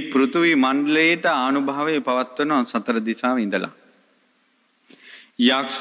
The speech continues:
නාග, ගහන්ධර්ව, කුම්භාණ්ඩ, ඒ සියලු දෙනාට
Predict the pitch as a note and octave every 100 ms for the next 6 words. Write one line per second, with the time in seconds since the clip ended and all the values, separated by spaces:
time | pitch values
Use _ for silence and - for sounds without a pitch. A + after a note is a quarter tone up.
0 | F#3 D3 C3 C#3 D3+ E3+ G3+ - A3+ B2
1 | C#3 C#3 C#3 C#3+ E3+ D3 C3 C3+ D3+ A#2
2 | G2 G2 A2+ E3+ G#3 - _ _ _ _
3 | _ _ _ _ _ _ _ _ _ -
4 | A#2 A2 G#2 G2+ G2 - C3+ D3 - C3+
5 | C#3 C#3+ B2+ B2 C3+ D3+ D#3+